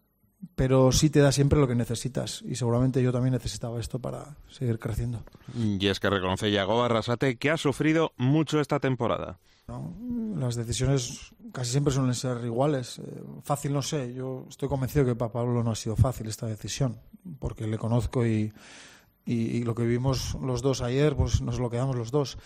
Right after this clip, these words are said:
Speaker 1: Eh, al igual que he dicho antes que esperaba más de mí, pues sí, pues podía esperar otras cosas para hacer aquello que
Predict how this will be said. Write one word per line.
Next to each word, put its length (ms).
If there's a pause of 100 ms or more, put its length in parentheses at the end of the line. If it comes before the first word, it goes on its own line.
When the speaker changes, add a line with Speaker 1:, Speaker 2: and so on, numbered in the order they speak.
(680)
Speaker 1:
Eh, 420 (120)
al 140
igual 260
que 80
he 40
dicho 220
antes 240
que 60
esperaba 300
más 180
de 100
mí, 140
pues 180
sí, 200
pues 240
podía 240
esperar 520 (600)
otras 360
cosas 300
para 280
hacer 240
aquello 420
que 340